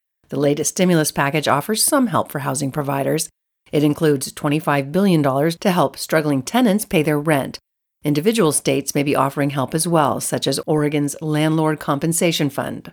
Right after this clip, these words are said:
although it falls pretty short. In order to receive help, landlords must forgive twenty percent of any rent that's owed.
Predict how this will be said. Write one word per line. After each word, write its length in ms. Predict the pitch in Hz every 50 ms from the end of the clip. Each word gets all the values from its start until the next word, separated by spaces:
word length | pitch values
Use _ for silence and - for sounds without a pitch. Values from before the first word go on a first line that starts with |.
| - _ -
although 300 | - 143 139 - 147 147
it 160 | - - -
falls 260 | - - 139 143 139
pretty 260 | - - - 156 151 139
short. 400 | - - 147 - - 160 - - _ _ _ _ _ _ _ _
In 100 | - 202
order 200 | 240 262 254 233
to 140 | 185 - 180
receive 420 | 165 160 - - - 269 254 214 175
help, 360 | 170 156 147 156 - - -
landlords 600 | 147 143 143 143 147 151 151 151 147 147 143 -
must 340 | 151 147 147 151 175 - -
forgive 560 | - 233 208 208 - 214 156 139 156 175 -
twenty 280 | - - - 131 127 127
percent 420 | - - 139 - - 160 151 156
of 80 | 160 147
any 180 | 135 143 147
rent 300 | 151 143 127 123 123 123
that's 220 | 143 139 - - - -
owed. 380 | 139 135 - - - - -